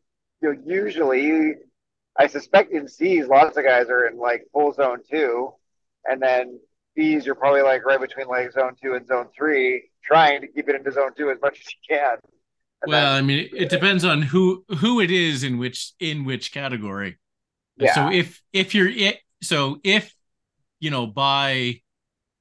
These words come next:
Speaker 2: F T P or Z F T P, you're kind of middle category, but you're a good sprinter,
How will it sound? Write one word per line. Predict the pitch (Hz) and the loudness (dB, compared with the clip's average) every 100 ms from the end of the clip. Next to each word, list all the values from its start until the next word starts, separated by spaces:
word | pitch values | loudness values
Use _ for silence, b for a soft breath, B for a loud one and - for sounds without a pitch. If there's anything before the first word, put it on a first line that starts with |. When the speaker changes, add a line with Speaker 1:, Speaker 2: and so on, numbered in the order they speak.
| _ _ _ | _ _ _
Speaker 2:
F | 151 196 - | -8 -8 -8
T | 143 123 | -10 -6
P | 139 127 123 | -6 -4 -4
or | 113 | -6
Z | 104 | -6
F | 127 127 117 | -6 -6 -10
T | - 117 | -10 -8
P, | 110 117 110 107 | -8 -6 -6 -6
you're | 107 | -8
kind | 104 120 113 | -8 -6 -6
of | 98 | -6
middle | 110 151 143 | -4 -4 -4
category, | 127 104 107 104 104 101 | -6 -6 -6 -8 -6 -6
but | 113 | -6
you're | 120 110 | -4 -4
a | 101 | -2
good | 117 120 | -2 -2
sprinter, | - - 131 143 185 180 | -4 -4 -4 -2 -2 -2